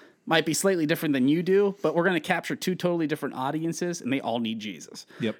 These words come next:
Speaker 1: Right? And so that's that. That's how it should be. <laughs> And so it was, it was really nice to be able to be with a group of people, um, that love Jesus.
Speaker 2: Mm-hmm.
Speaker 1: Um, but like I said, it's, it's nice to be home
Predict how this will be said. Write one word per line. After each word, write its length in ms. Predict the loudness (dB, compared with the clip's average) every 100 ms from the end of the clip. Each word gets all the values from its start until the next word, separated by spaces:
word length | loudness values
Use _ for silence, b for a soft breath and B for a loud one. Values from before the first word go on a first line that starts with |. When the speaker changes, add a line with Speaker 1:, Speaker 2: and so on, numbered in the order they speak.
| -2
Speaker 1:
Right? 300 | 2 2 2
And 200 | 0 0
so 480 | 2 4 4 4 0 -10 _ _ _ _ _ _ _ -4
that's 260 | 0 0 2
that. 280 | 0 0 -4
That's 200 | -4 0
how 140 | 2 2
it 80 |
should 240 | 2 0 0
be. 180 | -2 -4
<laughs> 40 |
And 220 | -2 2
so 400 | 4 6 6 4 B B B -2
it 60 | 2
was, 180 | 2 2
it 100 | 2
was 160 | 4
really 200 | 4 2
nice 220 | 2 0 0
to 80 |
be 80 | 2
able 140 | 2 2
to 60 |
be 180 | 2 2
with 120 | 0
a 60 | -2
group 280 | -4 -4 -4
of 140 | -4
people, 460 | -2 0 0 -2 b b b b 0
um, 580 | 2 2 0 0 -4 -8 _ _ _ _
that 180 | -2 2
love 160 | 2 2
Jesus. 500 | 0 0 -2 -6 -12 b b -4
Speaker 2:
Mm-hmm. 320 | -2 -2 -2
Speaker 1:
Um, 320 | -2 -4 -6
but 140 | -6 -6
like 140 | -6
I 40 |
said, 360 | -6 -6 -6 -8
it's, 200 | -10 -10
it's 260 | -8 -8 -6
nice 180 | -6 -6
to 60 |
be 80 | -12
home 320 | -10 -10 -10